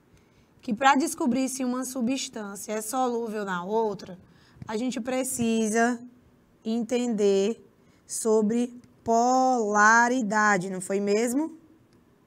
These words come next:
E aí a gente conseguiu definir que água é uma substância polar e gasolina, por exemplo,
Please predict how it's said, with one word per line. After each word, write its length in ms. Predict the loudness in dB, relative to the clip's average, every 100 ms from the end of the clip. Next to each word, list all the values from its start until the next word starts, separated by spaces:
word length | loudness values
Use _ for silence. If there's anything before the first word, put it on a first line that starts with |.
| _ _ _ _ _ _ _ _ _ _ _ _ _ _ _
E 160 | -4 0
aí 200 | 0 0
a 60 | 0
gente 240 | -2 -4
conseguiu 560 | -6 -8 -6 -2 0 0
definir 760 | 0 -2 -4 -2 0 -2 -2 -8 -20 -20 -20 -4
que 200 | 4 10
água 540 | 12 10 8 6 8
é 160 | 8 6
uma 180 | 0
substância 800 | -6 -6 -6 -6 -6 -8 -6 -8
polar 720 | -6 0 0 4 6 8 6 2 _ _ _ _ _ _ _ _ _ _
e 460 | 4 8 8 6 2 -16 -18 2
gasolina, 720 | 6 6 6 0 0 -2 -4
por 180 | -2 0
exemplo, 680 | 0 0 -2 -4 -6 -12